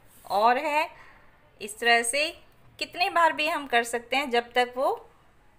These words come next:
डिवाइड हो सके। तो देखिए, थ्री सिक्स जा एटीन, अब इस तरह सिक्स के फैक्टर करेंगे,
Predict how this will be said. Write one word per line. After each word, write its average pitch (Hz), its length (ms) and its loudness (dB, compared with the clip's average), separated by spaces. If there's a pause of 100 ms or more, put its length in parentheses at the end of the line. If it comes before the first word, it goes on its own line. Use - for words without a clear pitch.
(680)
डिवाइड 226 560 0 (220)
हो 269 180 2
सके। 208 380 -6 (880)
तो 214 100 -14
देखिए, 233 520 -8 (1400)
थ्री 269 580 -8 (1120)
सिक्स 214 380 -12
जा 254 180 4 (880)
एटीन, 269 560 -8 (1300)
अब 185 200 -12
इस - 160 -16
तरह 240 200 0
सिक्स 233 300 -8
के 285 140 -4
फैक्टर 269 400 0
करेंगे, 294 500 -2